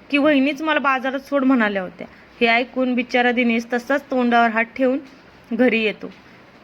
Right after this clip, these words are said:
आजचा भाग कसा वाटला कमेंट करून नक्की सांगा. चॅनलला सबस्क्राईब करा, लाईक करा आणि बेल आयकॉनला नक्की दाबा.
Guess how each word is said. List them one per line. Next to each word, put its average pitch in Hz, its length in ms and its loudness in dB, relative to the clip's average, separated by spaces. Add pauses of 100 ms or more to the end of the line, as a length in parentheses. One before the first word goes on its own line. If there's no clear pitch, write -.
(3250)
आजचा 226 280 -4
भाग 220 120 -4
कसा 233 340 -6
वाटला 226 260 -2
कमेंट 226 360 -4
करून 220 240 -6
नक्की 220 280 -8
सांगा. 202 280 -8
चॅनलला 208 400 -8
सबस्क्राईब 226 480 -6
करा, 214 280 -4
लाईक 214 280 -6
करा 214 200 -6
आणि 208 200 -6
बेल 208 160 -6
आयकॉनला 208 520 -8
नक्की 208 340 -10
दाबा. 202 320 -6